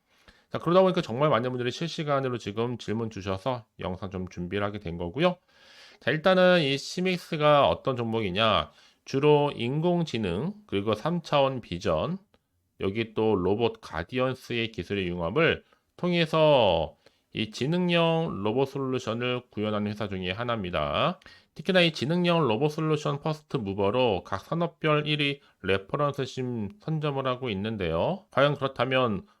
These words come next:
오늘 이렇게 다시 한번 시간에서 오르고 있는 시점에서 다음 주 월요일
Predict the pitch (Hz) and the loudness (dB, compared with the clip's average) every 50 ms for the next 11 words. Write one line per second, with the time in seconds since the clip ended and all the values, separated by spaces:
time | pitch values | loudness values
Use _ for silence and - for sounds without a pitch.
0 | _ - 113 131 151 156 147 131 131 - 143 135 - 104 123 - 147 143 143 139 | _ -2 0 0 2 0 0 -2 -2 -4 -4 -2 -2 -4 0 2 2 2 2 4
1 | 139 139 139 135 135 - - 160 170 160 156 151 151 147 147 123 92 98 110 135 | 2 2 2 2 0 -6 -6 -2 0 0 2 2 0 0 0 0 0 0 0 0
2 | 147 139 139 135 131 117 - - 123 113 107 104 101 104 120 131 143 160 156 - | 0 -2 -2 -2 -4 -6 -4 -4 -2 0 0 -2 0 0 0 0 2 0 -2 -4
3 | - - 95 101 113 123 123 - - 131 123 110 95 101 113 135 120 98 90 117 | -2 0 2 2 2 0 -4 -6 -4 -2 0 0 2 2 2 2 2 2 0 0
4 | 147 175 | -2 -4